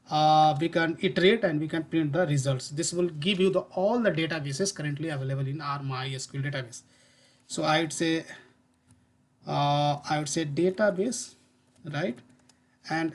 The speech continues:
why not we give the name as database, right? And databases. And I would say in database, and just I'm going to print all those tuples, nothing but database. So if I run,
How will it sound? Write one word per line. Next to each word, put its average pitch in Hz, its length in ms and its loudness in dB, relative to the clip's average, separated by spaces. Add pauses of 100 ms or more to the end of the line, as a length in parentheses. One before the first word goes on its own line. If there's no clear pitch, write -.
why 175 260 -2
not 208 240 -4
we 180 120 0
give 170 360 -4
the 175 80 -2
name 151 320 -2
as 139 180 -2
database, 131 680 -4
right? 143 320 -10
And 151 100 -8
databases. 135 760 -6 (1120)
And 143 260 -2
I 139 60 -2
would 139 120 -2
say 156 180 -6 (120)
in 208 440 2 (420)
database, 135 800 -4
and 135 320 -6
just 208 360 -2
I'm 165 200 -2
going 156 220 -4
to 151 340 -6 (180)
print 202 300 0 (120)
all 190 360 2
those 156 240 -4
tuples, 190 680 -8 (540)
nothing 147 220 -4
but 143 140 -2
database. 131 460 -2
So 139 360 -10
if 226 240 -6
I 151 160 0
run, 143 400 -4